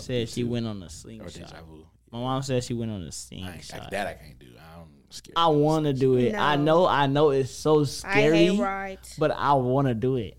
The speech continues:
Speaker 2: Have y'all been to Mall of America?
Speaker 1: Yes.
Speaker 3: Yes.
Speaker 2: Yes. So,
Speaker 1: That,
Speaker 2: you know
Speaker 1: that's,
Speaker 2: the
Speaker 1: that's
Speaker 2: roller
Speaker 1: why I went for
Speaker 2: coasters.
Speaker 1: Minnesota.
Speaker 2: Okay.
Speaker 1: That's the place.
Speaker 2: So, yeah.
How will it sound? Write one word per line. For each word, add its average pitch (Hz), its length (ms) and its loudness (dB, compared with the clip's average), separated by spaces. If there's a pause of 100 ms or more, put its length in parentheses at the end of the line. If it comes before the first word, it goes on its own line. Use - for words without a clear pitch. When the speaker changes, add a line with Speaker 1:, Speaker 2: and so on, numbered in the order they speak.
Speaker 2:
Have 131 100 0
y'all 160 100 2
been 165 120 -2
to 156 40 -6
Mall 151 200 -2
of 156 40 -6
America? 175 380 -8 (520)
Speaker 1:
Yes. 123 560 -2
Speaker 3:
Yes. - 20 -12
Speaker 2:
Yes. 92 520 -14 (200)
So, 107 160 0
Speaker 1:
That, 104 100 0
Speaker 2:
you - 20 -14
know 101 60 -16 (300)
Speaker 1:
that's, 123 140 2
Speaker 2:
the 160 40 0
Speaker 1:
that's 196 160 0
Speaker 2:
roller 208 60 0
Speaker 1:
why 196 80 4
I 196 100 4
went 190 120 -2
for 190 60 -10
Speaker 2:
coasters. 185 140 -6
Speaker 1:
Minnesota. 185 560 -6
Speaker 2:
Okay. 101 340 -4 (380)
Speaker 1:
That's 156 140 -16
the 147 40 -10
place. 131 160 -8
Speaker 2:
So, 104 280 0
yeah. 92 340 -8